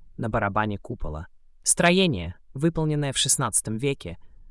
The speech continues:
одно из ранних произведений Мимара Синана, отличается простым и элегантным внешним видом. Окна притвора, состоящего из пяти секций,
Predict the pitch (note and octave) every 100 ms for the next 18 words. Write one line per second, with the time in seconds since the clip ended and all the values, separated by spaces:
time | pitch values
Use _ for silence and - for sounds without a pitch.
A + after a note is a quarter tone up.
0 | - - - D#3 F3 D#3 D3+ D3 A#2+ -
1 | A2+ G#2 G#2+ A#2+ A2 G2 G2+ G2+ F#2+ -
2 | B2+ C3 F#2+ E2 - - - - F3 -
3 | F#3 - D#3+ C#3+ - - E3 E3+ - C#3+
4 | B2 A2 B2+ C3+ A2+ G2 G#2+ G2+ - F2+
5 | G#2 G#2+ D#2+ E2+ - - - - - -
6 | F#3 E3+ E3 D3+ C#3+ E3+ F3+ G2 E2+ A#2
7 | - B2+ C3 - A2 G#2+ - A#2 - A2
8 | - D3 - - E2